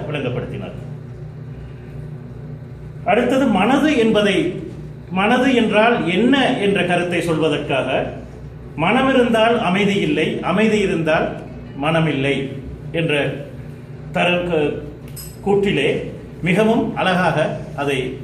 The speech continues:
சொல்லியிருந்தார். அதாவது, மனம் என்பது எண்ணங்களின் குவியல் என்பதை மிக ஆணித்தரமாக எடுத்து வைத்திருந்தார். இன்னும் அவர் கூறுகின்ற பொழுது,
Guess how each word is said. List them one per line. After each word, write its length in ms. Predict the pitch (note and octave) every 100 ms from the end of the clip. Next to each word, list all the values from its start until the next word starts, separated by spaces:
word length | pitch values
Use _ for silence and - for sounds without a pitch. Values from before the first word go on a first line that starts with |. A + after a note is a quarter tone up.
| -
சொல்லியிருந்தார். 600 | C#3 B2 A2 F#2 F#2 -
அதாவது, 460 | B2+ D3+ E3 A#3
மனம் 460 | F3 D3+ G3 C#4 C4+
என்பது 560 | G3+ E3 D3 G3 - D#3+
எண்ணங்களின் 640 | F#3 B3+ B3 G#3+ - E3
குவியல் 500 | F3 A#3+ A#3+ A#3+ -
என்பதை 400 | - C3+ B2+ B2 A#2+ - -
மிக 200 | F#3 A3+
ஆணித்தரமாக 720 | F3+ F#3 F3 C#3+ C3 C#3 -
எடுத்து 280 | - C#3+ C3+
வைத்திருந்தார். 500 | B2 A#2 G#2+ - - - - - - - - - - - - - - - -
இன்னும் 540 | G#3 C#4+ A#3 - G#3+
அவர் 280 | E3 G#3 G3+
கூறுகின்ற 420 | G#3+ C4 A#3+ -
பொழுது, 600 | - F3 - - - -